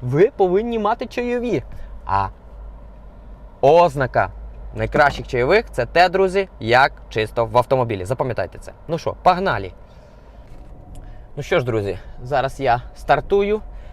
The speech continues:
по першого клієнта. Чудово тут, а, в цих нових Тойотах все видно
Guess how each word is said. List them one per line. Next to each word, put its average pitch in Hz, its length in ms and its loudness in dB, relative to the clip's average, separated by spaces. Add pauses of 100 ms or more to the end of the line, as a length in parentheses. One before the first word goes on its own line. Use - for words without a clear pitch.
(160)
по 123 40 -6
першого 131 440 0
клієнта. 147 640 0 (1900)
Чудово 381 340 4
тут, 139 200 0
а, - 20 2
в - 640 -10
цих 147 220 -4
нових 147 240 2
Тойотах 196 400 0 (260)
все 185 220 0
видно 143 400 -2